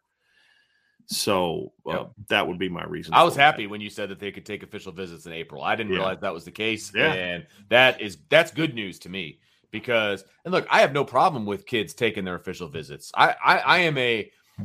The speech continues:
Speaker 2: from a personal standpoint, I'm, I am not a well-traveled person. I, I'd be taking visits to
Speaker 1: Yeah.
Speaker 2: L A, to Florida. Like, I'd be going all
Speaker 1: I'd have
Speaker 2: over.
Speaker 1: taken it. I would have probably taken officials when I was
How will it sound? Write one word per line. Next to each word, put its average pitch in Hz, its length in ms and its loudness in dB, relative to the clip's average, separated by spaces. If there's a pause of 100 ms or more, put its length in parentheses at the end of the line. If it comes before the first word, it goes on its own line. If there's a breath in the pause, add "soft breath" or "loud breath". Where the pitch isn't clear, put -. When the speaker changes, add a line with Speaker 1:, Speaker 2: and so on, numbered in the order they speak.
(180)
Speaker 2:
from 139 120 0
a 120 80 4
personal 160 420 0
standpoint, 117 440 2
I'm, 151 120 4
I 127 300 2
am 104 160 -2
not 131 200 6
a 107 100 2
well-traveled 90 600 -4
person. 78 500 -10 (100)
I, 117 200 -6
I'd 190 140 2
be 156 80 -2
taking 117 340 -2
visits 101 380 -8
to 101 100 -8
Speaker 1:
Yeah. 90 100 -4
Speaker 2:
L 92 200 0
A, 147 600 6
to 98 140 -6
Florida. 147 840 6
Like, 120 220 0
I'd 156 120 2
be 349 80 -8
going 370 240 0
all 330 160 6
Speaker 1:
I'd 156 100 8
have 147 100 2
Speaker 2:
over. 165 80 6
Speaker 1:
taken 113 200 2
it. 104 120 -2
I 135 120 6
would 147 140 2
have 117 100 -2
probably 107 300 2
taken 95 300 -4
officials 85 580 -10
when 87 200 -10
I 80 120 -10
was 78 300 -12